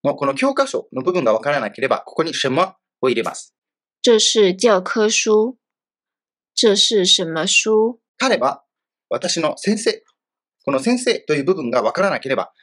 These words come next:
Speaker 1: 疑問詞ですね。人ですから、誰を入れます。谁を入れます。
Speaker 2: 他是我老师。他是谁？
Speaker 1: で、彼の部分がわからなければ、ここで誰を入れるわけですね。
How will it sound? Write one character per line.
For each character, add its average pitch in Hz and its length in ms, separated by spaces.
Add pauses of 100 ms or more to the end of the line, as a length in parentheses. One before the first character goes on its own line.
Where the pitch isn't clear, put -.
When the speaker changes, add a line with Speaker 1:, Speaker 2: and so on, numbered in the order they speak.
(220)
Speaker 1:
疑 151 120
問 170 120
詞 - 100
で 95 60
す - 100
ね。 104 60
人 180 160
で 175 100
す - 60
か 113 80
ら、 101 120
誰 - 340
を 110 60
入 101 40
れ 90 80
ま 90 100
す。 - 140
谁 - 360
を 101 100
入 92 60
れ 92 80
ま - 100
す。 - 160 (1300)
Speaker 2:
他 233 240
是 240 260
我 180 340
老 185 240
师。 202 520 (880)
他 247 220
是 247 240
谁？ 170 480 (1160)
Speaker 1:
で、 127 80
彼 277 300
の 139 80
部 190 100
分 160 140
が 117 100
わ 107 80
か 143 120
ら 131 80
な 107 100
け 135 100
れ 139 60
ば、 98 180 (300)
こ - 80
こ 156 80
で 117 80
誰 131 360
を 101 60
入 101 60
れ 202 80
る - 80
わ - 40
け - 100
で - 80
す - 80
ね。 - 180